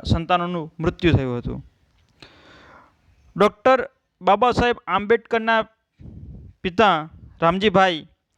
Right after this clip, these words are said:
એક લશ્કરી શાળામાં શિક્ષક હતા અને નાનપણથી જ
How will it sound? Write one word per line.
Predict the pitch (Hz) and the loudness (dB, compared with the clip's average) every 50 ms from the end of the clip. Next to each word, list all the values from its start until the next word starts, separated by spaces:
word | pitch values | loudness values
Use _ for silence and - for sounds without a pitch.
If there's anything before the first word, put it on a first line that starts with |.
| _ _ _ - | _ _ _ -8
એક | 254 262 - | -8 -6 -4
લશ્કરી | - 180 175 165 - - - 302 370 349 - | -2 0 0 0 -2 -2 -2 0 0 2 4
શાળામાં | 226 208 202 202 196 196 190 175 156 160 175 _ _ _ _ _ _ _ _ _ - | 4 4 4 2 2 -2 -4 -6 -6 -10 -14 _ _ _ _ _ _ _ _ _ -12
શિક્ષક | - - - - - 220 202 156 156 143 | -12 -10 -8 -4 -2 0 0 0 -2 -4
હતા | - 131 120 - - _ _ _ _ - - - | -4 -8 -10 -12 -14 _ _ _ _ -20 -20 -14
અને | _ - 185 | _ -2 0
નાનપણથી | 175 165 165 170 175 175 - 208 202 196 - 208 202 | 0 2 2 0 0 -2 -2 -2 0 0 2 0 0
જ | 170 - | 0 -2